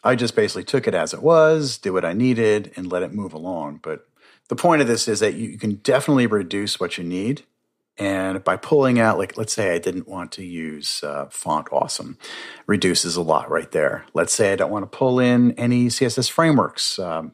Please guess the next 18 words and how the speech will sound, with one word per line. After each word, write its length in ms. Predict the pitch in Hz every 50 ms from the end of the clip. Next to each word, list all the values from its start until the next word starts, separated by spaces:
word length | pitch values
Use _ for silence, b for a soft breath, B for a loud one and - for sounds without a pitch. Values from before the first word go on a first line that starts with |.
| _ _ _
you 160 | 95 92 87
can 120 | - 87
reduce 300 | 87 90 82 82 82 82
some 240 | - - 87 82 80
there. 300 | 80 76 65 - - b b b b b b b b b b b b b b _ _
You 60 | -
don't 80 | 113 113
want 120 | 120 117
to 60 | -
pull 120 | - 117 117
in 60 | 117
Axios, 460 | 127 139 151 - - 107 85 - -
just 180 | - 101 - -
use 140 | 110 104
Fetch 240 | - - 131 131 -
A 80 | 135 117
P 180 | - - 92
I. 260 | 78 69 - - -